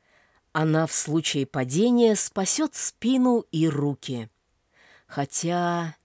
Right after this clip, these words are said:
смотря как падать. Если что, похоронит целым. Тоже плюс, наверное. Застегиваю на запястьях перчатки,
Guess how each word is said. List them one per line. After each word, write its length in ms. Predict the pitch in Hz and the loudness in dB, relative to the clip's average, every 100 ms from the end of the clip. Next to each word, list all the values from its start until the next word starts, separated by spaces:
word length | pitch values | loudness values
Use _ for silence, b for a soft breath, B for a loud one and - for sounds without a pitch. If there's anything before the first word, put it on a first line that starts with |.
| _ - | _ -10
смотря 540 | - - 147 151 170 | -8 -4 -4 -4 -4
как 280 | - 170 - | -4 -8 -10
падать. 640 | - 175 143 131 - - _ _ _ _ _ _ b b b b | -6 -4 -2 -4 -8 -16 _ _ _ _ _ _ b b b b
Если 360 | 277 320 285 | 0 2 2
что, 520 | 254 - - 262 262 - - | 0 -2 0 2 2 -2 -8
похоронит 600 | 147 135 143 254 269 - | -4 0 2 2 0 -4
целым. 640 | - 160 151 156 143 123 _ _ _ _ _ _ | -2 0 4 2 2 -6 _ _ _ _ _ _
Тоже 280 | - 151 143 | -4 -2 -2
плюс, 540 | 139 147 135 123 - - _ _ _ _ - | -4 -4 -4 -6 -14 -20 _ _ _ _ -8
наверное. 720 | 143 139 135 127 127 123 120 _ _ _ _ _ _ b b b b b b - | -4 -2 -4 -6 -8 -10 -14 _ _ _ _ _ _ b b b b b b -4
Застегиваю 800 | 131 175 - - 269 262 262 | 2 4 2 0 0 2 4
на 100 | 247 | 4
запястьях 640 | 180 190 - 190 190 - - | 4 2 2 0 0 -4 -6
перчатки, 960 | - 170 - - 139 - - 135 120 | -6 -6 -4 -4 -4 -6 -10 -10 -10